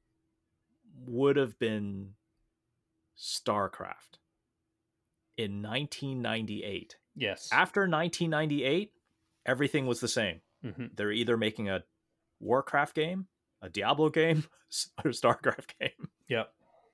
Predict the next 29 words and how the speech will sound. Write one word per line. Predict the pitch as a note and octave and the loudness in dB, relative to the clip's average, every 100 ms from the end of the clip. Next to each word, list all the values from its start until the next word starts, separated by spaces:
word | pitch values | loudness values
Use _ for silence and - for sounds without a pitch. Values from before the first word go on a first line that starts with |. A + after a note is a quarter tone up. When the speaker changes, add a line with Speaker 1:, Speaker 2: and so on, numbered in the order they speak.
| _ _ _ - - - - | _ _ _ -16 -12 -8 -2
Speaker 1:
And | A#2+ | 6
now | C3 C#3+ C#3+ | 12 12 12
they're | B2+ | 10
make-, | A#2+ A#2+ - | 8 6 4
they're, | A#2+ A#2 | 4 4
they've, | A2+ A#2 A2+ | 4 2 2
they've | A#2+ G2+ | 0 2
dedicated | A#2+ A#2 - A#2+ G#2 G2 | 2 2 2 2 2 0
themselves | G2 - F#2+ F#2 | -4 -2 -4 -4
to | - F#2+ F#2 - | -4 -2 -2 -2
Overwatch. | G2 F#2 E2+ E2+ - | -4 -2 -4 -6 -6
So | F#2+ F2 E2+ | -4 -2 -4
it | - | -2
took | B2+ A2 | 0 0
them | A2 F#2+ F#2+ F#2 | 0 0 -2 -2
that | G2 B2 C3 | 2 2 2
many | B2 | 0
years | A2+ G#2+ F#2+ E2 | 2 2 2 -2
before | F#2+ - F#2 F#2 F2+ F2+ | -8 -8 -4 -2 -4 -6
they | F#2 | -10
came | - G2+ | -10 -8
out | F#2 | -6
with | F#2 F2+ | -6 -8
new | F#2 G2 G2+ | -8 -4 -4
I | F#2+ F2 F2+ | -2 -2 -4
P. | G2+ F2 E2 - _ - | -6 -8 -10 -18 _ -6
Speaker 2:
Yep. | A2+ - _ _ _ _ _ _ _ _ _ | -4 -6 _ _ _ _ _ _ _ _ _
Yep. | C3+ G2+ - _ _ _ _ _ _ _ _ _ _ _ _ - | -10 -10 -12 _ _ _ _ _ _ _ _ _ _ _ _ -2
Yeah, | A#2+ E3 | 2 2